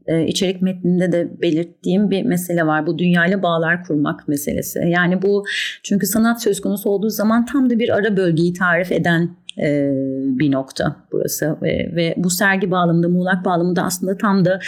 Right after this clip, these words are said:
bu ara noktalarla ilgileniyorum. Ve, e, Dream News'ta tam bu ara noktalardan bu, e, ke-, kesiştiği bir, e, alternatif bir bilgi ve iş,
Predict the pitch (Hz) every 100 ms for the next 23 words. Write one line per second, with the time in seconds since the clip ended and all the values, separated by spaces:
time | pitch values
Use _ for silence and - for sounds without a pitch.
0 | - - 190 - 180 196 175 180 156 147
1 | 143 - 156 147 143 139 139 208 294 -
2 | - - - - 214 226 233 226 208 214
3 | 214 220 202 185 277 254 254 254 269 285
4 | 262 254 - 226 214 202 214 190 185 175
5 | 190 185 208 - 180 180 180 185 175 175
6 | 185 175 196 185 196 - - 202 220 240
7 | - 202 208 180 185 185 175 175 175 -
8 | 190 185 233 233 285 - 226 196 175 214
9 | 226 285 - - -